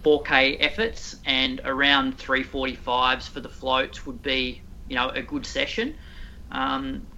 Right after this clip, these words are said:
and I guess at the start, I, I decided I wanted to challenge myself a bit and aim for the, the quicker end of that, um, 'cause I didn't wanna cruise the first three reps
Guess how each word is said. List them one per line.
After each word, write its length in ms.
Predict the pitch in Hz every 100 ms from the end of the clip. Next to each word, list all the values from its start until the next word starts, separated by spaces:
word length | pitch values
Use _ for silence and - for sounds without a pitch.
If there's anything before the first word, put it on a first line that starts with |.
| -
and 100 | 139
I 40 |
guess 220 | 139 175 175
at 100 | 151
the 80 |
start, 540 | 151 - 135 135 131 -
I, 180 | - 131 - - - -
I 40 |
decided 340 | 135 - 202 220
I 60 |
wanted 220 | 185 160
to 40 | 131
challenge 360 | - 135 135
myself 360 | 147 135 139 135
a 40 |
bit 360 | 123 143 131 131 - - -
and 320 | 127 127 131 -
aim 300 | 143 143 143
for 140 | -
the, 360 | 131 127 127 120 - -
the 80 | -
quicker 400 | - 165 160 135
end 220 | 139 156
of 120 | 151
that, 260 | 151 196 - - -
um, 220 | 131 131 135
'cause 80 |
I 60 | 160
didn't 140 | 190
wanna 140 | 226 208
cruise 460 | - 151 151 156
the 80 | 147
first 420 | 147 147 139 131
three 320 | - 139 139 127
reps 680 | 123 127 123 - - -